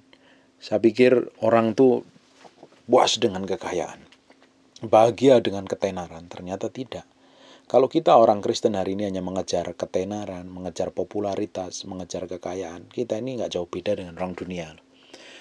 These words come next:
Kita buktikan bahwa orang dunia yang ngejar dunia, yang bahkan konglomerat, masih pakai narkoba, melakukan hal yang buruk. Artis banyak pakai narkoba dan bunuh diri.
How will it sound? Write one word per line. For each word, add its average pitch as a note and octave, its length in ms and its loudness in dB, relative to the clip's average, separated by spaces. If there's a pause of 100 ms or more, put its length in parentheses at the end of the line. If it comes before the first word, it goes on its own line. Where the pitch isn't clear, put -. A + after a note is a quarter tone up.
(180)
Kita E2 260 2
buktikan C#3 600 -2
bahwa G#2+ 240 2
orang A2 160 2
dunia A#2+ 420 -2
yang G2+ 140 -4
ngejar F#2 260 -4
dunia, G#2+ 300 -2
yang F#2 240 -10
bahkan G2 320 -12
konglomerat, G2+ 580 0 (380)
masih F2+ 340 -8
pakai F2 240 -8
narkoba, F2+ 640 -14 (480)
melakukan F#2+ 320 -2
hal F#2+ 220 -6
yang G2+ 180 -6
buruk. F#2 320 -10 (680)
Artis A2+ 380 -2
banyak F#2 260 -6
pakai F#2 160 0
narkoba F#2+ 480 -2
dan F2+ 80 -8
bunuh F2+ 240 -8
diri. E2+ 400 -16